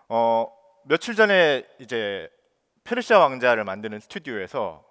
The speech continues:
공지가 하나 올라왔어요. 뭐 이런 식으로 올라왔는데 번역을 해보자면 이제 하데스 투가 출시가 되는데 뭐 사람들이 다 이제 사람들의 엄마도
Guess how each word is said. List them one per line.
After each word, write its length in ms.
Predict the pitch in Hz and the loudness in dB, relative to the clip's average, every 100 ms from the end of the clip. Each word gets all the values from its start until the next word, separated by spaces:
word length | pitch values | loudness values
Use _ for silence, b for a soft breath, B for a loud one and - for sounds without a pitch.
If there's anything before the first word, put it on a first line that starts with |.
| _ _ | _ _
공지가 600 | - 139 151 175 175 117 | -14 -12 -10 -6 -2 -2
하나 140 | 107 | -4
올라왔어요. 520 | 87 92 92 - 69 69 _ _ _ _ _ _ _ _ _ _ - b b b b b | -8 -8 -10 -10 -20 -20 _ _ _ _ _ _ _ _ _ _ -20 b b b b b
뭐 340 | - 98 92 - _ _ _ | -12 -8 -8 -10 _ _ _
이런 220 | 120 120 | -12 -10
식으로 220 | 117 104 | -10 -12
올라왔는데 640 | 95 113 101 92 95 143 170 _ | -6 -4 -4 -6 -12 -12 -14 _
번역을 340 | 104 110 107 | -12 -12 -12
해보자면 540 | 123 131 98 104 175 208 _ _ | -12 -10 -10 -10 -16 _ _ _
이제 180 | 101 | -14
하데스 380 | 92 180 185 - | -10 -8 -8 -10
투가 340 | - 190 143 - | -12 -4 -4 -4
출시가 360 | - 190 190 143 | -20 -12 -6 -6
되는데 500 | 98 95 104 90 101 _ b b b b b b _ - | -6 -12 -12 -12 -14 _ b b b b b b _ -18
뭐 220 | 98 90 | -14 -14
사람들이 400 | - 180 170 131 | -6 -6 -6 -12
다 360 | - 101 85 _ _ 113 | -6 -8 -8 _ _ -20
이제 280 | 92 92 87 _ | -20 -20 -20 _
사람들의 440 | - 170 165 147 104 | -10 -6 -4 -4 -6
엄마도 460 | 117 143 139 92 | -4 -4 -4 -8